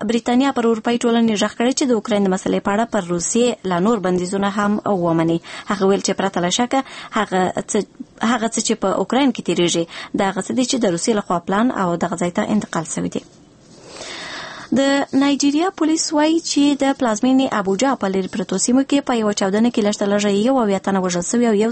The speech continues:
سل څلرویشت نور ټپیان دي. دا چاودنه نن سهار د موټرو په یوه تمځای کې داسې مهال سوي چې سلګونه کسان د کار په لور روان وه. د پیښې مسؤلیت تر اوسه چا نه دی منلی. تر ډیره شک پر اسلام پالې ډلې بوکو حرام کېږي چې د نایجیریا په شمال او مرکزي سیمو کې په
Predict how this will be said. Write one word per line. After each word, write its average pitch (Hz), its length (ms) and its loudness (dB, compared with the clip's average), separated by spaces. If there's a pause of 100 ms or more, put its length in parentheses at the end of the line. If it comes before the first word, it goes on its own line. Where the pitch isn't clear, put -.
سل 226 160 0
څلرویشت 214 580 0
نور 196 200 0
ټپیان 175 320 0
دي. 170 80 2 (420)
دا 202 100 2
چاودنه 202 400 0
نن 214 180 2
سهار 214 260 0
د 190 120 2
موټرو 220 380 0
په 202 120 2
یوه 185 220 2
تمځای 196 360 0
کې 254 160 0
داسې 240 220 -2
مهال 196 200 0
سوي 277 160 2
چې 277 120 0 (380)
سلګونه 233 320 2
کسان 226 400 -2
د 190 120 -4
کار 214 240 -2
په 185 140 0
لور 180 220 0 (260)
روان 165 280 2
وه. 170 140 0 (320)
د 208 140 0
پیښې 196 240 -2
مسؤلیت 196 320 -2
تر 214 180 0
اوسه 226 160 -2
چا 226 180 0
نه 196 120 0
دی 175 160 0
منلی. 175 340 0 (380)
تر 262 100 0
ډیره 240 380 0
شک - 280 -2
پر 208 80 0
اسلام 196 280 -2
پالې 214 320 0
ډلې 202 120 0
بوکو 190 400 -2
حرام 247 200 2
کېږي 254 260 0
چې 254 120 0 (100)
د 214 120 2
نایجیریا 185 340 0
په 185 80 -4
شمال 214 380 0 (240)
او 208 120 2
مرکزي 208 380 0
سیمو 208 220 0
کې 233 240 -2
په 185 160 0